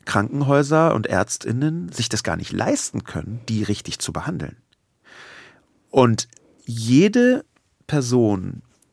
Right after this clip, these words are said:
die mal in so bestimmte, äh, schwierige Fahrwasser im Gesundheitssystem geraten ist oder Menschen, die im Gesundheitssystem selbst arbeiten, die können in fünf Minuten aufzählen, was da systemisch schwierig und falsch läuft.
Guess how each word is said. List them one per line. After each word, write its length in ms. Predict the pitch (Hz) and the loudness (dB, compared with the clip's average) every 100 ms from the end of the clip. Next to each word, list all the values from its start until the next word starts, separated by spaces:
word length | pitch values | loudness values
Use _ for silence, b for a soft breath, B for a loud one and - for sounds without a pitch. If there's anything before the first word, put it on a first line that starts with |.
| - | -6
die 120 | 120 | -2
mal 320 | 123 117 107 113 | 2 4 4 2
in 280 | 113 113 | 0 -2
so 220 | 107 113 107 | 0 0 0
bestimmte, 1120 | 117 - 170 202 - 190 175 175 165 - 117 | -2 0 -2 -2 0 2 2 2 0 -4 -8
äh, 40 | 120 | -8
schwierige 460 | - 151 175 147 | -4 0 0 0
Fahrwasser 520 | - 131 135 139 - | -2 0 2 0 -2
im 100 | 117 | -4
Gesundheitssystem 720 | 110 107 117 117 - - 101 95 | -2 -4 -4 -6 -8 -8 -6 -4
geraten 440 | 92 87 87 90 | -4 -2 -4 -8
ist 240 | 71 - | -10 -8
oder 320 | 156 143 156 143 | 6 6 8 4
Menschen, 320 | 117 - 117 | 2 0 -2
die 80 | 123 | 0
im 160 | 131 | 2
Gesundheitssystem 640 | 120 107 110 - 101 - 92 | 2 0 -4 -6 -8 -8 -4
selbst 280 | 92 - - | -4 -2 -6
arbeiten, 360 | 90 87 - - B B B B B B B - | -6 -8 -10 -20 B B B B B B B -8
die 60 | |
können 260 | 117 156 165 | 0 2 2
in 120 | 147 | 0
fünf 340 | - - 285 - | 0 0 0 0
Minuten 240 | 226 - | -2 -2
aufzählen, 520 | - - - - - _ _ _ _ _ _ _ | -6 -8 -8 -8 -8 _ _ _ _ _ _ _
was 220 | - 127 - | -6 -4 2
da 220 | 143 - | 2 2
systemisch 760 | 113 117 - - 135 147 143 - | -2 -2 -2 0 2 2 -2 -4
schwierig 540 | - - 131 120 120 117 | -4 0 2 2 0 -4
und 80 | 110 | -8
falsch 320 | 104 92 - | -4 -4 -6
läuft. 400 | 87 82 - | -8 -12 -16